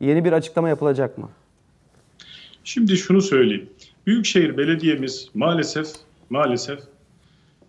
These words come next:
Speaker 2: şu an yönetilemiyor. Vatandaşımız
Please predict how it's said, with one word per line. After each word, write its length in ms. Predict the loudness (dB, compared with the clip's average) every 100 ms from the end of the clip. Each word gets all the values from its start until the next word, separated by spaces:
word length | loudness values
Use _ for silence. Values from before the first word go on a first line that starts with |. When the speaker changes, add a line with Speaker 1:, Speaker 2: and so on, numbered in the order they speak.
| _ _ _ _ -20 -18
Speaker 2:
şu 260 | 0 4
an 200 | 4 0 -10 -20 _ _ -6
yönetilemiyor. 680 | -2 -2 -2 -2 -2 -4 -8 -20 _ _ _ _ _ _ _
Vatandaşımız 1040 | -6 -4 -4 -6 -6 -8 -8 -10 -10 -12